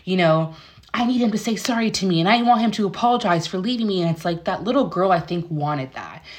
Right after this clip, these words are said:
That little girl needed that. And I grew up, as I grew up, I had to realize that there's thousands and millions of people like myself who are in this situation. And we have to see that these people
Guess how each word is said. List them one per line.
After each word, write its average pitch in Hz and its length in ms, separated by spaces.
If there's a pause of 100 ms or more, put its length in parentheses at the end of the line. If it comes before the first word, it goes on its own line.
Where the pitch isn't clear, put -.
(240)
That 185 100
little 254 240
girl 233 220
needed 202 440
that. 143 220
And 180 100
I 185 140
grew 202 300
up, 180 340 (340)
as 226 240
I 247 80
grew 180 180
up, 160 120
I 180 40
had 202 220
to 202 140
realize 175 540
that 151 440 (1080)
there's 165 320
thousands 170 720
and 143 240
millions 170 380
of 147 180
people 196 320
like 156 220
myself 147 340
who 156 80
are 147 100
in 170 120
this 185 120
situation. 147 680
And 143 420 (480)
we 185 120
have 226 220
to 226 80
see 196 400
that 156 420 (380)
these 220 260
people 156 720